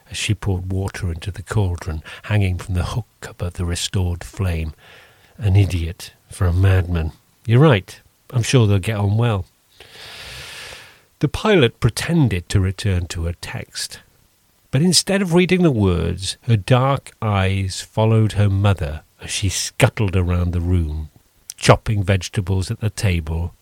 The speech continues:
throwing laurel leaves into the pot, wiping her portly little fingers on her grey apron, pushing her hair back with her forearms. "He pays you well," she said after a time.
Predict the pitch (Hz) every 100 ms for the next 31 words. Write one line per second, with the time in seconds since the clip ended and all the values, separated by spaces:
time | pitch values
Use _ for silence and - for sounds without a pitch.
0 | _ - 101 107 104 98 104 110 104 98
1 | 95 95 92 92 92 90 98 101 - -
2 | - - - - - - 117 139 - 117
3 | 113 87 90 - - 147 135 - 107 92
4 | - 85 - 101 85 76 78 - - _
5 | _ - 90 87 85 - 92 82 80 98
6 | - 85 76 - _ _ _ - 110 -
7 | 107 98 92 85 92 80 - - _ -
8 | 80 76 80 _ - 82 80 71 69 67
9 | 67 - _ - - - - - - -
10 | - - - - - _ _ _ 139 127
11 | 196 156 - 98 104 180 - - - _
12 | _ _ - - 110 95 95 87 82 -
13 | 87 - 95 76